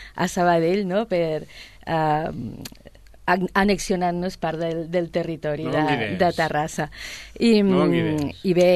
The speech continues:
Speaker 1: no té més, el senyor Robles ho ha explicat perfectament, era l'aplicació d'una normativa, també ho deia la regidora Soriano, i, i no té més que això, que la, la, la qüestió simpàtica del que, del que pot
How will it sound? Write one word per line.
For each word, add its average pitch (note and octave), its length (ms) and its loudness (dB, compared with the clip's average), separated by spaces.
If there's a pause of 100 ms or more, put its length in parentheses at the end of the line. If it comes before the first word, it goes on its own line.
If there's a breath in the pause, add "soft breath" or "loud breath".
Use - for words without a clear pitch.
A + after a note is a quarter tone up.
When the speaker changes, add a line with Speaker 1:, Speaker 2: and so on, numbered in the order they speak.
(100)
Speaker 1:
no F3+ 120 -2
té A#3+ 140 0
més, F#3 340 -2
el D#3+ 240 -2
senyor E3+ 280 -2
Robles F3 260 2
ho F3 40 -2
ha E3+ 80 -2
explicat E3 440 -4
perfectament, D#3+ 600 -4
era F#3 180 2
l'aplicació E3 500 -6
d'una D#3+ 200 -6
normativa, D#3+ 540 -4
també D3+ 300 -6
ho D#3 60 -6
deia D#3 280 -2
la D#3 160 -2
regidora D#3 480 -4
Soriano, D#3 600 -4 (500 loud breath)
i, D#3+ 400 0
i D#3 60 -2
no D3 140 -2
té D#3+ 140 -6
més D#3+ 140 -6
que D#3+ 120 -4
això, C#3 180 -4
que D#3 100 -4
la, D#3 140 0 (180)
la, C#3+ 220 -2 (180)
la - 200 -4
qüestió E3+ 340 -2
simpàtica D#3+ 680 -6
del D#3 220 -4
que, - 340 -4
del D3+ 180 -8
que C#3+ 280 -2
pot F3 200 -4